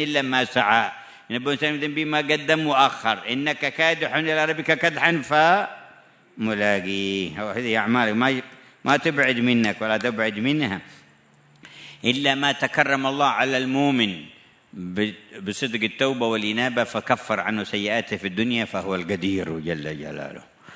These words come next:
ولا يغفر الذنوب إلا الله، وإلا ما تبعد منك. كيف تبعد منك سيئاتك وأعمالك؟ قال: "هنالك تبلو كل نفس ما أسلفت"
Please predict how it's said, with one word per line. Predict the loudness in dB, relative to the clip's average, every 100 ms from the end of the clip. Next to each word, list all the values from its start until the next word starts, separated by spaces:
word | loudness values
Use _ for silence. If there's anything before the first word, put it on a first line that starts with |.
| -20 -12
ولا | -2 2 4
يغفر | 2 -2 -4
الذنوب | -2 0 0 2
إلا | 2 2 2 2
الله، | 4 2 0 -8 -12 -20 -8
وإلا | -4 0 2
ما | 2
تبعد | 2 2 2 0
منك. | -2 -4 -4
كيف | -2 0
تبعد | 0 0 0 0
منك | -2 0 -2 -6
سيئاتك | -8 -4 -2 -2 -2 -4 -6 -10 -20 -18 0
وأعمالك؟ | 4 4 2 4 4 4 0 -4 -18 -20 -20 -20 0
قال: | 4 4 4 2 0 -6 -18 -20 -20 _ _ _ _ _ -6
"هنالك | -2 0 0 2
تبلو | 2 2 0 0 -4 -2
كل | -2 -2 -2 0
نفس | 0 -2 -2
ما | 0 2 4 2
أسلفت" | 2 -2 2 2 4 4 2 -8 -8